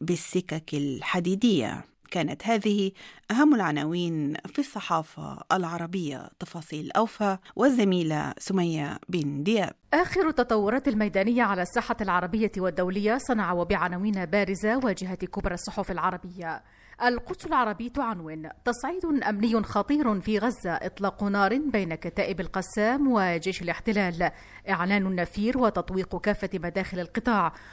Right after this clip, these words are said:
Speaker 2: ومواقع عبرية تتحدث عن مقتل عدد من الجنود، تضيف الصحيفة. أما الملف اليمني فقد تناولته الحياة اللندنية بعنوان بارز، حيث قالت:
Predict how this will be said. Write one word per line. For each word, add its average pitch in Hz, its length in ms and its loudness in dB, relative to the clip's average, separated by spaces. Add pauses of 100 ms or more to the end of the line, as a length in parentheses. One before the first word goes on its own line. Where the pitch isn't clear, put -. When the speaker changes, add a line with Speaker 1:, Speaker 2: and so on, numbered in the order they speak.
(120)
Speaker 2:
ومواقع 185 640 2
عبرية 180 460 0
تتحدث 190 600 -2
عن 247 320 4
مقتل 180 320 -6
عدد 175 340 -2 (280)
من 196 180 -2
الجنود، 180 500 -4
تضيف 240 460 -2
الصحيفة. 180 680 -6 (300)
أما 262 160 4
الملف 294 380 2
اليمني 285 480 2
فقد - 260 0
تناولته 247 640 2
الحياة 214 400 -2
اللندنية 214 520 0
بعنوان 202 580 0
بارز، 254 420 0
حيث 233 280 -6
قالت: 185 640 -4